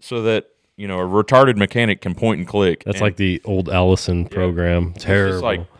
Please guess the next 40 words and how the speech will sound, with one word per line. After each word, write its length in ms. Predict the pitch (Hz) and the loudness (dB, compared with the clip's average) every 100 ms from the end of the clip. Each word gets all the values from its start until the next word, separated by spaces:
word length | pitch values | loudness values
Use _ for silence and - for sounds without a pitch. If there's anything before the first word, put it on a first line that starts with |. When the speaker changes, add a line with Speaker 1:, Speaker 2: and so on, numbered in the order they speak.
| _ _ - | _ _ -14
Speaker 1:
if 180 | 117 135 | -12 -8
you 80 | |
can 160 | 160 165 | -8 -4
hover 340 | 120 131 113 110 | 0 0 4 4
over 300 | 120 127 143 | 4 2 0
it 140 | 143 - | 0 -4
and 180 | 107 101 | -4 -4
the 60 | |
picture 400 | - 127 - 127 | -4 -6 -6 -8
looks 280 | 110 113 - | -4 -6 -4
like 180 | 120 113 | -6 -6
what 140 | 110 | -6
I'm 160 | 107 92 | -6 -6
needing 320 | 92 107 120 | -6 -6 -6
and 100 | 92 | -6
I 60 | 92 | -8
can 180 | 85 80 | -10 -12
click 260 | - 101 | -8 -6
on 180 | 104 110 | -4 -4
it 100 | 110 | -6
and 160 | - 95 | -8 -10
it 120 | 95 | -10
can 180 | - 85 | -10 -8
work, 300 | 87 101 - | -4 -4 -6
it's 200 | - - | -14 -12
like, 180 | 78 78 - _ _ - | -10 -12 -14 _ _ -20
I'll 120 | 87 | -20
figure 400 | - 90 85 87 | -10 -8 -4 -2
it 60 | |
out. 280 | 87 80 - - | -2 -4 -6 -8
Speaker 2:
Yeah, 180 | 98 90 | -6 -4
if 180 | 98 | -4
you 60 | 104 | -4
see 180 | 101 123 | -2 0
the, 300 | 104 92 85 | 2 2 0
on 100 | 92 | -6
Speaker 1:
Yeah. 40 | 85 | -6
Speaker 2:
E 140 | 98 | -6
T, 360 | - 104 98 90 | -4 -2 0 0
the, 300 | 90 90 87 | -2 -4 -4